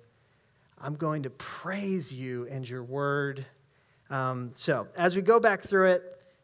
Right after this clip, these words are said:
what a great start here in verse eight. "Record my misery." If you haven't prayed that prayer yet, uh, go through the Psalms, 'cause you might be able to pray that prayer. Uh, when you're, when you're really low and you're feeling bad,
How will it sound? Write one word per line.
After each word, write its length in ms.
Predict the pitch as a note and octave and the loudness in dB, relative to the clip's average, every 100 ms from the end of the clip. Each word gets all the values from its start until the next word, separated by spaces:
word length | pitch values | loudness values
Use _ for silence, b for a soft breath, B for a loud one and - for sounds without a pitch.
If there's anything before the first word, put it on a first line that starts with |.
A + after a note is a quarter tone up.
| - | 0
what 160 | G#3 | 2
a 40 | D3+ | 4
great 260 | D3 C3 | 0 -2
start 400 | - - C#3+ C3 | -6 -2 -2 -2
here 160 | C3+ B2+ | -4 -8
in 80 | A2+ | -6
verse 280 | A#2+ A2+ | -8 -6
eight. 220 | B2+ B2 C#3 | -6 -6 -6
"Record 540 | C#3+ - - G#3 D#3+ | -8 -4 2 2 2
my 160 | B2+ A#2 | -2 -6
misery." 600 | A#2+ A#2 B2+ A#2+ A#2+ - b b b b b b - | -8 -8 -8 -8 -10 -14 b b b b b b -8
If 140 | F#3 | -2
you 80 | A3 | 0
haven't 340 | B3 C4 A3 | 0 -2 -6
prayed 320 | - D#3+ E3+ | -4 -2 0
that 180 | F3 E3+ | -2 -2
prayer 240 | - E3 E3+ | -2 -2 0
yet, 480 | F3 F3+ F#3+ - b b b - | -2 -2 -6 -14 b b b -8
uh, 300 | C#3 C3+ C3+ C3+ - | -4 -2 -2 -6 0
go 120 | G3 | 0
through 200 | F#3+ F#3 | 0 -4
the 80 | D3+ | -6
Psalms, 540 | - G#2+ F#2+ - - _ | -6 -10 -10 -16 -20 _
'cause 200 | - D3 | -12 -6
you 60 | E3 | -6
might 180 | D3+ | -6
be 100 | D3 | -8
able 140 | C3 A#2 | -8 -8
to 60 | |
pray 220 | - B2+ A2+ | -10 -8 -6
that 220 | A2 - | -8 -8
prayer. 380 | C3+ A#2+ A#2+ - b b - | -4 -2 -4 -8 b b -4
Uh, 160 | D#3 | 6
when 200 | F3+ G#3+ | 8 10
you're, 200 | A#3+ B3 | 8 6
when 220 | A#3+ G#3+ A#3+ | 4 6 6
you're 120 | B3+ | 6
really 300 | C4 C#4 C4+ | 6 6 8
low 340 | C4 C#4+ F3+ - - | 8 8 6 0 -2
and 160 | G3 | 0
you're 120 | G3 G3+ | 0 -2
feeling 460 | - A#3+ B3 A3+ | 0 2 4 4
bad, 520 | G#3+ A3+ G#3+ F3 E3+ | 4 4 4 4 0